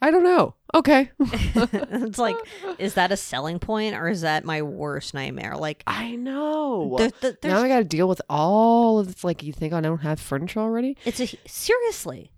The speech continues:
Speaker 2: First of all, it's, he was like, "What kind of person do you think is gonna buy this house?" He asked us that. I'm like, "I'm not a fucking professor, mister."
Speaker 1: <laughs>
Speaker 2: Um,
Speaker 1: You're asking us two people, t-,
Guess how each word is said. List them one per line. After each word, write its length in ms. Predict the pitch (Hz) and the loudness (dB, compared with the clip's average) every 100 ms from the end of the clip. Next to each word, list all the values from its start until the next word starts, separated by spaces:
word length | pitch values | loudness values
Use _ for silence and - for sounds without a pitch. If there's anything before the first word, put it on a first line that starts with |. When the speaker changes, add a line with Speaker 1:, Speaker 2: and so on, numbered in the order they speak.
| - | -18
Speaker 2:
First 220 | - 330 - | -6 -6 -2
of 40 | |
all, 140 | 285 - | -4 -4
it's, 180 | 208 - - | -8 -8 -4
he 80 | 262 | -2
was 120 | 269 | 0
like, 160 | 254 | -2
"What 140 | 180 226 | -2 -2
kind 220 | 277 240 | -2 -4
of 80 | 240 | -4
person 500 | - 185 - 196 190 | -4 -6 -4 -4 -4
do 80 | 165 | -6
you 80 | |
think 200 | 180 180 | -8 -8
is 100 | 160 | -8
gonna 200 | 156 165 | -8 -8
buy 240 | 151 135 147 | -6 -4 -6
this 240 | - - | -8 -12
house?" 380 | - - - - _ | -14 -14 -16 -18 _
He 200 | 285 277 | -4 -2
asked 320 | 214 311 - | 0 -2 -4
us 120 | - - | -10 -10
that. 280 | 76 - - | -12 -12 -8
I'm 80 | 208 | -6
like, 200 | 202 - - _ _ - | -6 -8 -20 _ _ -12
"I'm 140 | 247 | -8
not 220 | 262 349 - | -6 -8 -6
a 100 | 262 | -6
fucking 440 | - 254 - 254 226 | -4 -6 -6 -10 -8
professor, 640 | - 202 - 247 - 156 | -8 -8 -6 -8 -6 -10
mister." 480 | 139 131 - 269 311 _ - | -10 -12 -8 -8 -10 _ 0
Speaker 1:
<laughs> 80 | 285 - - - | 0 0 -16 -6
Speaker 2:
Um, 360 | 180 180 180 185 | -2 -2 -2 4
Speaker 1:
You're 100 | 208 | 6
asking 420 | 185 196 - 196 | 8 6 4 2
us 200 | - 190 | 2 0
two 140 | - 202 | 0 2
people, 360 | 202 196 202 | 4 4 2
t-, 200 | 202 - | -2 -14